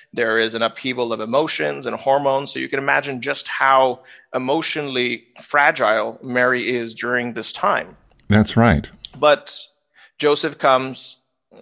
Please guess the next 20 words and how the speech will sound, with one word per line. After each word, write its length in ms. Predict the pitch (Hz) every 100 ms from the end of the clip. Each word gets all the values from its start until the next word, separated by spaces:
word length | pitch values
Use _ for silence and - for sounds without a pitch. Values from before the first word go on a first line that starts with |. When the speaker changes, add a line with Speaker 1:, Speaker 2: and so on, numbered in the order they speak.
| - -
Speaker 1:
angel 260 | 131 143
spoke 320 | 135 135 123 -
to 40 |
him, 220 | 117 113 113 _ _
he 120 | 131
works 380 | 117 113 - -
it 60 | 98
out. 240 | 82 - _ _ - _ 123
And 200 | 123 -
so 640 | - 143 131 131 131 139
that's 240 | 175 175 165
a 60 |
very 320 | 170 202 202
intense 360 | 165 160 160 156
situation, 540 | 156 - 131 127 160
but 140 | 147 156
you 100 | 165
got 340 | 170 160 -
through 200 | - 131
it. 140 | -